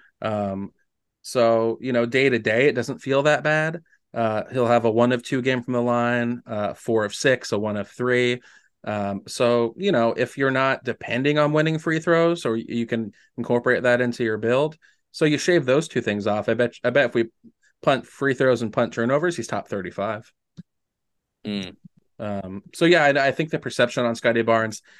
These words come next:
Speaker 1: has been a little harsher than what it's, the experience has been to roster him.
Speaker 2: Okay.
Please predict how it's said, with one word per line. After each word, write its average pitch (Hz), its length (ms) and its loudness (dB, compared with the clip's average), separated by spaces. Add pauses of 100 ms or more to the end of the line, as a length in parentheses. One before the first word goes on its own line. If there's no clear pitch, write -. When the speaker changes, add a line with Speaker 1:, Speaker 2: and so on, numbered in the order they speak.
(200)
Speaker 1:
has 117 260 2
been 120 180 4
a 113 60 2
little 117 340 2
harsher 113 580 -2
than 107 280 -4
what 107 140 2
it's, - 320 -6
the 120 120 0
experience 110 800 0
has 110 200 -2
been 101 200 -4
to 104 100 -8
roster - 360 -10
him. 110 240 -14 (1400)
Speaker 2:
Okay. 202 360 2